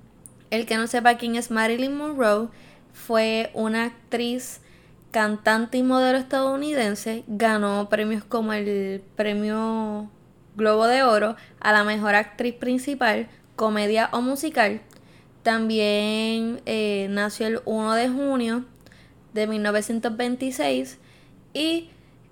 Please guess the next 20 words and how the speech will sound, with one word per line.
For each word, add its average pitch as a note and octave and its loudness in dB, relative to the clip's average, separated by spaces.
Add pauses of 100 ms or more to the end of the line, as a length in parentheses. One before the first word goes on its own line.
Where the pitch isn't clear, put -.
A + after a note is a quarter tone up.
(120)
eh, A3+ 0
murió A3 0
el A#3 -2
cinco A3 -4
de A3+ 6
agosto A3+ 2
de A3+ -2
mil G#3 -2
novecientos G#3+ -4
sesenta G#3 -6
y F#3+ -4
dos. F#3 -4 (200)
Su - -8
nombre G3+ -2
real G#3+ 0 (260)
es G#3 -2
Norman, G#3+ -4 (140)
no, - -10
ay, G#3 2
perdón, F#3 -4